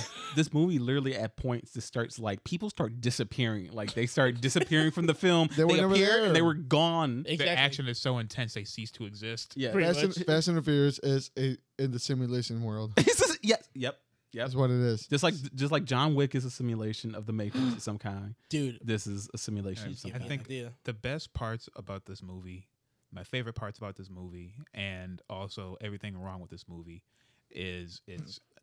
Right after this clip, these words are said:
Speaker 4: nonstop over-the-topness.
Speaker 1: Yes. It's
Speaker 4: That's
Speaker 1: gr-,
Speaker 4: its
Speaker 1: it's,
Speaker 4: strength and
Speaker 1: they
Speaker 4: its
Speaker 1: know
Speaker 4: weakness.
Speaker 1: ex-, I love how they, they know exactly how to pace the film, 'cause the movie started
Speaker 2: Pace?
Speaker 1: un-,
Speaker 2: No, they
Speaker 1: like,
Speaker 2: don't.
Speaker 1: no, I'm talking about, like, not pa-, okay,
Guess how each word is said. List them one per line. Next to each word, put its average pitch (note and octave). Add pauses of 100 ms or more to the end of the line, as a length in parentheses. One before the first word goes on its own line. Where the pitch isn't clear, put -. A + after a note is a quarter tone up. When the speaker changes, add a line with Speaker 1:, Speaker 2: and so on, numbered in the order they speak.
(100)
Speaker 4:
nonstop G2 (120)
over-the-topness. - (380)
Speaker 1:
Yes. - (640)
It's D#3
Speaker 4:
That's G#2+
Speaker 1:
gr-, G3
Speaker 4:
its B3
Speaker 1:
it's, -
Speaker 4:
strength B2
and G2+
Speaker 1:
they F3
Speaker 4:
its A#3+
Speaker 1:
know A#3+
Speaker 4:
weakness. E3+
Speaker 1:
ex-, - (180)
I D3
love F3
how G#3+
they, E3
they D3+
know G3
exactly C#3
how C#3
to A#2+
pace B2
the B2
film, C#3
'cause C3+
the C#3+
movie G3
started C#3 (100)
Speaker 2:
Pace? F3+
Speaker 1:
un-, E3+
Speaker 2:
No, D#3+
they F#3+
Speaker 1:
like, E3
Speaker 2:
don't. D3
Speaker 1:
no, C4
I'm A3+
talking A3+
about, G3
like, D#3 (300)
not F#3
pa-, -
okay, A#2+